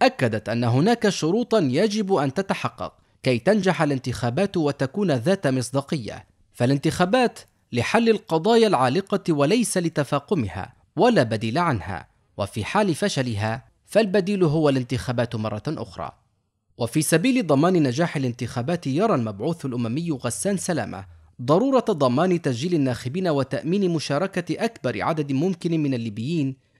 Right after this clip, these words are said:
إضافة إلى شرط تشريعي يتعلق بسن القانون اللازم لتنفيذ العملية الانتخابية، إلى جانب الشرط السياسي،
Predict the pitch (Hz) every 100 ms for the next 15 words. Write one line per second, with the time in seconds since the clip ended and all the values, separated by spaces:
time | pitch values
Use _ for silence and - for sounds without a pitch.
0 | _ 180 180 247 233 226 175 123 101 -
1 | 208 190 180 143 131 120 113 165 185 147
2 | 123 120 131 190 180 - 139 135 208 214
3 | 202 - 147 175 208 170 160 160 190 180
4 | 170 151 123 190 175 165 135 131 143 180
5 | 165 147 143 147 160 185 147 95 87 101
6 | _ _ _ _ - 110 110 107 170 208
7 | 156 147 - 214 - 131 147 156 - 101